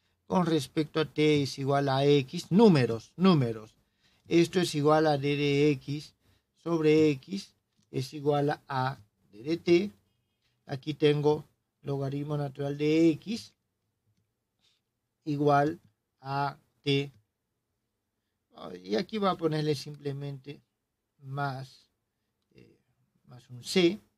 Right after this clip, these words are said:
Voy a ponerle más el logaritmo natural de C. Entonces, tomando exponencial, tenemos que X es igual a C E a la A T.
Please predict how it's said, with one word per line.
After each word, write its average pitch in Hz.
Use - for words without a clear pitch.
Voy 196
a 180
ponerle 160
más 165
el 131
logaritmo 147
natural 139
de 139
C. 196
Entonces, 156
tomando 165
exponencial, 165
tenemos 143
que 131
X 147
es 131
igual 135
a 156
C 151
E 147
a 131
la 127
A 131
T. 120